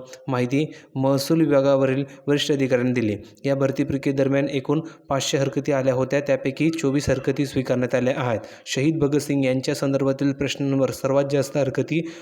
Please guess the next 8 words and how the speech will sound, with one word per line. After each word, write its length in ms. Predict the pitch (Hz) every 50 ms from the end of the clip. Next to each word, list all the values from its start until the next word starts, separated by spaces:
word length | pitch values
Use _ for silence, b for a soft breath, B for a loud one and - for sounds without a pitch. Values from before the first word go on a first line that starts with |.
| B B B -
आल्याची 360 | 131 127 143 147 143 - 156
माहिती 300 | 143 131 127 123 - 139
समोर 300 | 123 - 139 135 131 127
आली. 220 | 123 120 110 107 107 B B B - -
विरोधी 300 | 135 135 143 143 147 160
पक्षनेते 800 | 160 160 143 - - 151 139 131 131 135 120 107 - - - - -
विजय 200 | 135 131 147 151
वडेट्टीवार 500 | 151 151 143 135 143 147 139 135 120